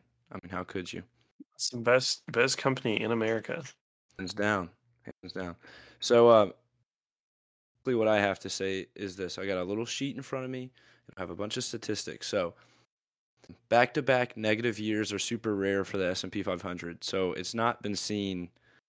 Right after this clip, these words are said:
Speaker 1: then. Uh, like I said, it's super rare. Nineteen twenty-eight to twenty twenty-one, a loss in one calendar year, followed by a loss in the next calendar year,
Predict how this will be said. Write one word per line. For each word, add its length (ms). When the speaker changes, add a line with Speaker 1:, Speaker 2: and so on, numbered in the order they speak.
Speaker 1:
then. 220
Uh, 440
like 160
I 60
said, 200
it's 100
super 340
rare. 380
Nineteen 460
twenty-eight 480
to 100
twenty 300
twenty-one, 560
a 40
loss 440
in 120
one 220
calendar 420
year, 420
followed 400
by 140
a 100
loss 380
in 40
the 80
next 300
calendar 400
year, 420